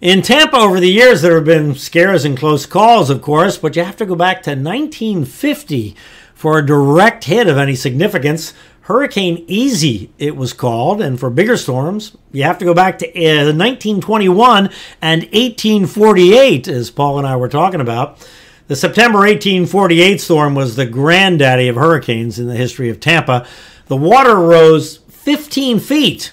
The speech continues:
in Tampa Bay. Now, you might, might wonder how we can be sure about what happened way back then. Well, it turns out there were people around. In the eighteen twenties, the U S Army built a fort at the top end of Tampa Bay, essentially where downtown Tampa is today.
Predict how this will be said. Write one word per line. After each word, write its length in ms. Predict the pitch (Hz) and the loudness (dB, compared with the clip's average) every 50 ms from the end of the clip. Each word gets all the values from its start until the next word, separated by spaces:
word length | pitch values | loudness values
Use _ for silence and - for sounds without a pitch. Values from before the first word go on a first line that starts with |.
| _ - - - - - _ _ | _ -20 -20 -20 -20 -20 _ _
in 240 | - 170 160 156 143 | -4 -2 0 0 2
Tampa 360 | 151 190 208 185 143 175 156 | 2 2 2 2 0 -2 0
Bay. 280 | 143 196 233 226 175 147 | 2 4 4 4 4 4
Now, 140 | 151 151 | 2 2
you 180 | 151 151 156 156 | 2 2 2 2
might, 500 | 156 185 220 233 233 220 208 - - - | 2 2 0 2 2 0 -2 -4 -8 -10
might 240 | 175 185 220 254 226 | -6 -4 -4 -4 -2
wonder 260 | 202 208 202 185 175 | -2 -2 0 0 2
how 180 | 160 185 190 185 | 2 4 2 4
we 120 | 180 180 | 2 0
can 200 | 170 - 170 160 | 0 0 -2 0
be 140 | 151 151 143 127 | 0 0 -2 -2
sure 600 | - - - 262 269 247 208 180 165 170 175 170 | -4 -6 -4 0 0 2 4 4 4 6 4 4
about 240 | 165 160 160 160 151 | 4 2 2 0 0
what 160 | 156 156 147 | 0 0 2
happened 400 | 151 170 185 180 - 143 135 131 | 2 2 0 0 -2 -4 -4 -2
way 160 | 135 135 135 | -2 -2 -2
back 260 | 123 135 127 123 123 | -2 -2 -2 -2 -2
then. 280 | - 127 131 160 208 240 | -2 -4 -4 -4 -4 -6
Well, 140 | 220 147 143 | -6 -8 -8
it 60 | 131 | -8
turns 300 | - 131 135 139 120 123 | -8 -8 -6 -6 -6 -4
out 240 | 135 156 214 233 - - - - - - _ _ _ _ | -4 -4 -4 -4 -8 -16 -20 -20 -20 -20 _ _ _ _
there 200 | - 139 160 196 | -2 0 2 4
were 140 | 185 165 147 | 4 2 2
people 380 | - 156 147 135 135 135 123 127 | 4 2 0 0 0 -2 0 0
around. 560 | 127 123 127 127 131 139 165 220 254 240 - - - - - _ _ _ - | 0 2 2 0 2 2 2 0 0 -2 -6 -12 -20 -20 -20 _ _ _ -2
In 180 | 156 190 214 214 | -2 0 0 0
the 160 | 202 190 - | -2 -2 -2
eighteen 440 | 202 214 208 214 - 196 185 175 165 | -2 -2 -2 -4 -4 -2 -2 -2 -2
twenties, 600 | - - - 190 214 254 254 220 175 151 143 131 | -4 -6 -10 -6 -2 0 0 2 2 0 0 0
the 80 | 131 147 | 0 0
U 180 | 165 185 185 180 | 2 2 4 4
S 160 | 160 147 - | 2 0 0
Army 340 | 160 175 190 190 175 156 139 | -2 -2 0 0 0 0 0
built 260 | 139 151 151 147 143 | 0 0 0 0 0
a 80 | 135 | -2
fort 480 | 131 - - - 226 220 214 185 160 139 | -4 -6 -8 -4 0 2 4 4 2 2
at 80 | 127 - | 0 -6
the 80 | 127 | -10
top 360 | - - - 175 175 175 175 | -8 -4 -2 0 0 0 0
end 220 | 175 170 175 170 160 | 0 -2 0 0 0
of 80 | 131 | -2
Tampa 320 | 107 151 143 143 139 - 135 | 0 -2 -2 -2 -2 -4 -6
Bay, 240 | 120 139 143 151 147 | -4 -4 -2 -2 -2
essentially 420 | 131 - 151 143 135 - 147 139 | -2 -4 -6 -6 -6 -6 -8 -6
where 300 | 131 127 135 139 139 131 | -4 -2 0 0 0 0
downtown 500 | 127 143 147 147 143 123 139 135 131 120 | 0 -2 -2 -4 -4 -4 -6 -6 -6 -6
Tampa 360 | - 156 180 202 190 - 123 | -6 -6 -6 -6 -6 -8 -10
is 180 | 110 117 101 - | -10 -10 -12 -12
today. 480 | - 113 113 151 185 165 143 147 160 | -12 -6 -2 0 2 2 2 0 -2